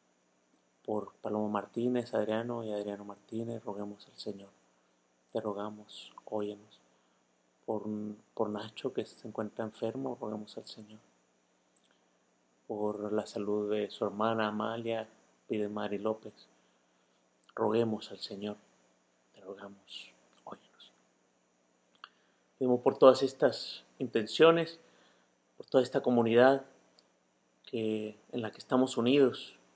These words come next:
de manera internacional, a través del tiempo también,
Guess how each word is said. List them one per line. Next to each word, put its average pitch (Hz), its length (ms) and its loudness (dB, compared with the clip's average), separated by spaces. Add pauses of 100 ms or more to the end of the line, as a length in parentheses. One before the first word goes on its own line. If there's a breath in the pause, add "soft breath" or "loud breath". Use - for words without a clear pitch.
de 127 100 -4
manera 113 280 2
internacional, 120 760 0 (1500 soft breath)
a 131 80 -4
través 113 300 0
del 135 120 8
tiempo 120 420 0
también, 107 380 -8